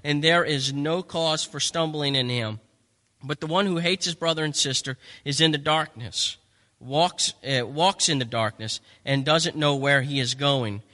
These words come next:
because the darkness has blinded his eyes. I am writing you, little children, uh, since your sins have been forgiven on account of his name. I am writing you, fathers, because you have come to know the one who is from the beginning. I am writing you, young men,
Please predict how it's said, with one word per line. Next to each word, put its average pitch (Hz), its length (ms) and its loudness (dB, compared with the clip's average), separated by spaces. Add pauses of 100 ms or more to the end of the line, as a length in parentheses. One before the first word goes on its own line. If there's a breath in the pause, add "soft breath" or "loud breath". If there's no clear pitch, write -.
(140 soft breath)
because 147 360 2
the 135 100 -4
darkness 127 540 2
has 120 160 -4
blinded 135 500 0
his 123 120 -4
eyes. 117 520 0 (440 soft breath)
I 175 140 8
am 175 160 6
writing 196 320 6
you, 180 140 0
little 170 260 2
children, 147 600 0 (280 soft breath)
uh, 131 220 0
since 165 280 2
your 156 60 0
sins 180 320 4
have 156 160 -2
been 160 160 2
forgiven 143 480 0
on 127 140 0
account 147 340 -2
of 131 80 -8
his 135 220 -2
name. 117 260 -2 (220 loud breath)
I 156 100 8
am 165 140 6
writing 190 340 6
you, 175 120 0
fathers, 156 460 2
because 151 380 -2
you 160 120 -2
have 151 220 -2
come 185 240 0
to 170 140 -2
know 151 400 2
the 131 80 -6
one 156 360 0
who 156 240 -4
is 135 300 -2
from 156 220 -2
the 139 60 -2
beginning. 127 400 0 (260 loud breath)
I 156 140 4
am 170 120 2
writing 202 360 4
you, 190 100 0
young 175 340 0
men, 143 300 -2